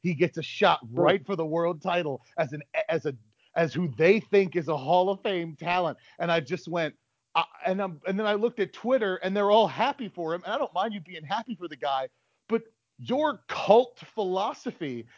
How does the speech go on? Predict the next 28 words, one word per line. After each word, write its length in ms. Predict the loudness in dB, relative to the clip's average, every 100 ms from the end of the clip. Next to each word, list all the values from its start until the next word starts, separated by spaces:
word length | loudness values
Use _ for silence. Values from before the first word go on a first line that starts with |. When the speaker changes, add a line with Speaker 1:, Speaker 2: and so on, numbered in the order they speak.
| _
Speaker 1:
is 220 | 0 0
to 240 | 2 2 2
never 720 | 2 2 6 8 8 6 4
have 220 | 4 2 0
anyone 460 | -2 0 0 -2 0
go 200 | -2 0
right 220 | 0 0 -2
for 80 | -10
the 100 | -8
title 360 | -2 0 0
Speaker 2:
Mm-hmm. 60 | -2
Speaker 1:
that 100 | -2
walks 300 | -2 -2 -4
in 100 | -12
the 60 | -4
door. 400 | 0 0 -2 -8 _ -4
And 120 | 0
this 140 | 0
is 120 | -2 -8
Speaker 2:
No 40 |
Speaker 1:
exactly 500 | -8 -2 6 8 8
Speaker 2:
one 200 | 4 4
Speaker 1:
what 160 | 4 4
they're 140 | 4 4
doing. 440 | 0 2 2 0 -6 -16 _ _ _ -2
Speaker 2:
didn't 360 | 0 2 4
beat 180 | 4 6
anybody. 800 | 6 4 2 2 2 -2 -8 -10